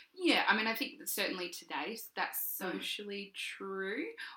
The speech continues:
Speaker 1: although a lot of religions and cultures still do say that technically both a man and a woman should be a virgin
Speaker 2: Mm,
Speaker 1: before
Speaker 2: yes.
Speaker 1: marriage, but it, you very rarely see men actually held to that
Speaker 2: Mm.
Speaker 1: standard, and very rarely see men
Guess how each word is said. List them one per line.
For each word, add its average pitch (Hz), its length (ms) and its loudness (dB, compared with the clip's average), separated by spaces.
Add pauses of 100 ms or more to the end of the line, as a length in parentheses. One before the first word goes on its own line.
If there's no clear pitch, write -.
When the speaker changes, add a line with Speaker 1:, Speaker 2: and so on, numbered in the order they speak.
Speaker 1:
although 170 380 4
a 175 80 -4
lot 165 360 -2
of 175 200 -8
religions 151 580 -6
and 147 120 -4
cultures 147 540 -6
still 175 420 -2
do 156 580 -4 (460)
say 214 560 0
that - 160 -4
technically 190 380 -8
both 151 220 -10
a 156 60 -10
man 156 300 -8
and 143 120 -6
a 135 80 -8
woman 185 340 -4
should 220 240 -6
be 208 140 -6
a 190 80 -6
virgin 196 420 -8
Speaker 2:
Mm, 190 40 -18
Speaker 1:
before 180 580 -2
Speaker 2:
yes. 156 100 -2 (160)
Speaker 1:
marriage, - 240 -4 (240)
but 196 100 0
it, - 220 -4 (140)
you 180 280 -14 (200)
very 202 420 0
rarely 160 520 0
see 151 420 -2
men 143 180 -4
actually 135 400 -6
held - 360 -10
to - 100 -12
that - 160 -12
Speaker 2:
Mm. - 40 -6
Speaker 1:
standard, 156 560 -6 (200)
and 160 140 -4
very 151 220 -4
rarely 135 300 -4
see 147 240 -4
men 143 300 -4